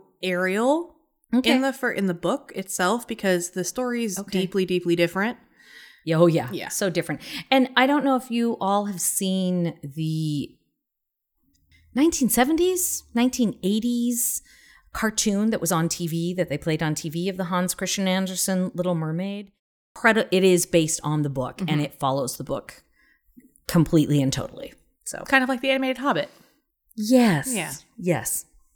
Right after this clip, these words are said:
Speaker 1: Probably of that same time period.
Speaker 2: I think so.
Speaker 1: Yeah.
Speaker 2: Yeah.
Speaker 1: I've never seen that either, but now I would like to.
Speaker 2: Wow.
Speaker 1: I haven't read this book since I was very small and don't remember very much of it. I just remember being like, "That's a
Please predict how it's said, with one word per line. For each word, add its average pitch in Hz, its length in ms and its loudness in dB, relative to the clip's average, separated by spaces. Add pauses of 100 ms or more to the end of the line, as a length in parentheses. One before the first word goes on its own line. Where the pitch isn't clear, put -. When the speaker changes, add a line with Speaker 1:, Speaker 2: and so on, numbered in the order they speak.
Speaker 1:
Probably 185 300 0
of 175 100 -2
that 170 180 -4
same 175 240 -2
time 170 260 -2
period. 156 460 -10
Speaker 2:
I 165 100 0
think 160 220 -4
so. 175 360 -6
Speaker 1:
Yeah. 170 220 -14 (120)
Speaker 2:
Yeah. 165 120 -2
Speaker 1:
I've 220 180 4
never 175 160 -2
seen 185 160 -6
that 170 120 -4
either, 175 160 -4
but 165 100 -8
now 175 140 4
I 165 80 2
would 160 100 -2
like 160 220 -4
to. - 120 -12 (720)
Speaker 2:
Wow. 143 480 -10 (240)
Speaker 1:
I 208 140 2
haven't 269 380 0
read 214 180 2
this 196 160 -2
book 180 220 -2
since 180 140 -6
I 175 80 0
was 165 120 -2
very 165 240 -4
small 165 760 -4
and 165 140 -2
don't 156 140 -2
remember 151 280 -4
very 147 140 -6
much 135 240 -6
of 135 80 -8
it. - 200 -6
I 160 80 0
just 156 120 -4
remember 151 200 -4
being 151 260 -4
like, 147 300 -6
"That's 240 200 -2
a - 220 2